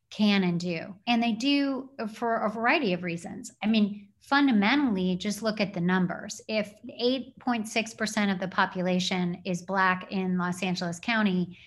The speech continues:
and thirty-four percent of people experiencing homelessness are Black, and if you're experiencing homelessness, you're seventeen times more likely to get arrested.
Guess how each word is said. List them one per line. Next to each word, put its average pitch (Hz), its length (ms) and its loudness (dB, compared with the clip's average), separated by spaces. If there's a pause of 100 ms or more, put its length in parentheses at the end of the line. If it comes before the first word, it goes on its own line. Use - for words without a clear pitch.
(220)
and 196 300 -2
thirty-four 247 680 0
percent 202 600 -2
of 185 220 -6
people 202 320 -4
experiencing 185 560 -4
homelessness 202 640 -2
are 170 80 -6
Black, 165 420 -2 (800)
and 202 460 4 (320)
if 262 260 0
you're 226 220 4
experiencing 208 560 2
homelessness, 190 680 -2
you're 180 100 -6
seventeen 220 800 0
times 180 600 0
more 196 240 -2
likely 185 480 -2
to 170 40 -6
get 170 160 -2
arrested. 190 720 -2